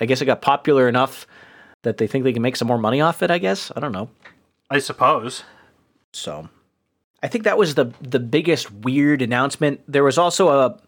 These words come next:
Speaker 1: um, Trigun trailer that dropped for, like, a three D C G, I think, Trigun. I don't know. It's
Speaker 2: Yeah, I
Speaker 1: seems
Speaker 2: heard
Speaker 1: like it.
Speaker 2: about,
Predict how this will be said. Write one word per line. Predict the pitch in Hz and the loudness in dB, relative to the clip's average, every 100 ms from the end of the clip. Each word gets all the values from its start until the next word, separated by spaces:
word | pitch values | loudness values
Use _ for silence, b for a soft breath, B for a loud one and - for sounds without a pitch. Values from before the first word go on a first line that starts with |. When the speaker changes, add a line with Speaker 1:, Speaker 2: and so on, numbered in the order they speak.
| _ - | _ -4
Speaker 1:
um, | 113 107 104 | 0 0 -2
Trigun | - 147 143 139 139 139 143 135 b b b b b - | -2 0 2 2 2 2 -2 -8 b b b b b -12
trailer | - 151 143 139 135 | -2 2 4 4 4
that | 131 113 | 2 -2
dropped | 113 123 127 127 | 0 2 2 -2
for, | - 123 113 107 | -6 0 0 0
like, | 117 104 | -2 -2
a | 98 - | -4 -10
three | - 143 143 | -8 -4 0
D | 127 120 | 0 -2
C | - 127 | 0 -2
G, | 117 117 117 117 | -2 -2 0 0
I | |
think, | 113 120 - | 0 -4 -2
Trigun. | 117 113 107 107 107 | 0 0 0 -2 -2
I | 113 | -4
don't | 95 | -6
know. | 85 87 | -8 -10
It's | 87 - - - - | -12 -14 -14 -16 -8
Speaker 2:
Yeah, | 180 202 | 2 4
I | 190 | 4
Speaker 1:
seems | 190 | 2
Speaker 2:
heard | 214 | 0
Speaker 1:
like | 208 | 0
it. | |
Speaker 2:
about, | 180 185 175 | 0 0 -2